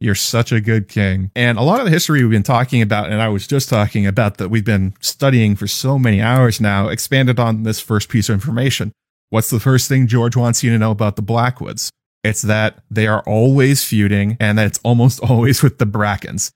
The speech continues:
that they are obstinate and they'll stick to their cause and grievances forever. It's a good starting point, and obviously he expands on that. "Old hands fostered at Raventree Hall. It's known." Yeah, sure. Sure. If he's one of the Raven's teeth, who knows? Maybe.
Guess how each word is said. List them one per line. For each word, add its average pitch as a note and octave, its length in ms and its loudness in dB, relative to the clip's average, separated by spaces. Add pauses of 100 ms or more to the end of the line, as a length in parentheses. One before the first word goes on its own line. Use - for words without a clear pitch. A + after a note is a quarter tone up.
(320)
that G2 140 -2
they A2+ 140 2
are G2 200 0
obstinate C#3 680 -2
and G#2 140 2
they'll G2+ 200 0
stick - 300 -4
to C#3 60 0
their B2 180 2
cause A2 380 -2
and G#2+ 140 0
grievances G#2 800 -2 (140)
forever. G#2 680 0 (400)
It's - 60 -6
a A#2 40 -4
good A2 180 -2
starting G#2 360 0
point, A2 300 -2
and G#2 320 0 (340)
obviously G#2+ 380 2
he G#2 60 2
expands G#2+ 500 -2
on G#2+ 200 -6
that. G#2 260 -6 (400)
"Old B2 180 2
hands A#2+ 320 2
fostered A2+ 420 -2
at - 80 -4
Raventree A2 540 -2
Hall. G2 480 -4 (160)
It's - 180 -6
known." D#3+ 380 0
Yeah, C3 160 0
sure. E3 200 -4 (440)
Sure. A#2+ 180 0 (380)
If - 160 -2
he's C#3 140 2
one C#3+ 120 2
of B2+ 60 4
the C3+ 100 4
Raven's B2+ 440 2
teeth, - 300 -4
who C3 100 2
knows? A2 240 2
Maybe. A2 300 0